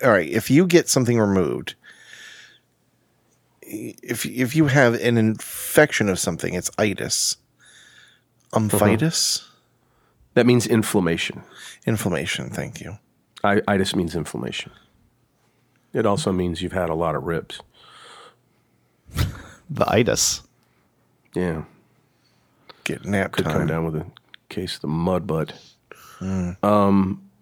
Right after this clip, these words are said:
Speaker 2: what other parts of the body could you be scared of? The nose? Fingers? I don't think it's an elbow or a knee.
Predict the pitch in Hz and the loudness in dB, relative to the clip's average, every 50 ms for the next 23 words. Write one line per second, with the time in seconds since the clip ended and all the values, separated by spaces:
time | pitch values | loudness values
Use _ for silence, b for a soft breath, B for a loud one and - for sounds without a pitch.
0 | _ _ _ _ _ _ _ _ _ _ _ _ _ _ _ _ _ _ _ _ | _ _ _ _ _ _ _ _ _ _ _ _ _ _ _ _ _ _ _ _
1 | - 113 117 131 151 156 - - - 131 143 - - 143 131 104 117 131 139 135 | 0 2 4 4 4 4 4 4 4 4 4 4 4 2 4 4 4 4 4 2
2 | - - 113 113 117 123 - - - - 101 120 156 82 80 - - - - - | 0 0 0 2 2 0 0 -2 0 2 2 2 2 2 -2 -4 -6 -10 -14 -20
3 | _ _ _ _ b b b b b b b b b b b b - 92 90 90 | _ _ _ _ b b b b b b b b b b b b 0 2 2 4
4 | 90 95 101 120 139 147 - - - - - b b b b b b b b b | 4 6 6 6 4 4 2 -2 -4 -6 -8 b b b b b b b b b
5 | b b _ _ _ _ _ _ _ _ _ _ _ _ _ _ _ _ _ _ | b b _ _ _ _ _ _ _ _ _ _ _ _ _ _ _ _ _ _
6 | _ _ _ _ _ _ _ _ _ _ - - - 104 107 123 156 185 - - | _ _ _ _ _ _ _ _ _ _ -8 -2 0 2 4 4 4 2 2 -2
7 | - b b b b b b b b b b b b b b b _ B B B | -6 b b b b b b b b b b b b b b b _ B B B
8 | B B B B B B B B B B B B B B _ _ _ _ _ _ | B B B B B B B B B B B B B B _ _ _ _ _ _
9 | _ _ _ _ _ _ _ _ _ _ _ _ _ _ _ _ _ _ _ _ | _ _ _ _ _ _ _ _ _ _ _ _ _ _ _ _ _ _ _ _
10 | _ _ _ _ _ _ _ _ _ _ _ _ - 110 107 104 95 101 92 92 | _ _ _ _ _ _ _ _ _ _ _ _ 2 4 4 4 4 2 0 0
11 | 85 92 82 - - 92 104 117 104 85 85 98 107 - _ _ _ _ _ _ | 0 0 0 0 2 2 2 2 2 2 2 0 0 -4 _ _ _ _ _ _
12 | _ _ _ _ _ _ _ _ _ _ _ _ _ _ _ _ _ _ _ _ | _ _ _ _ _ _ _ _ _ _ _ _ _ _ _ _ _ _ _ _
13 | _ _ _ _ _ _ _ _ - - 90 87 82 80 90 107 131 120 117 117 | _ _ _ _ _ _ _ _ -4 -2 0 0 0 0 0 0 0 0 0 -2
14 | 110 - _ _ | -4 -8 _ _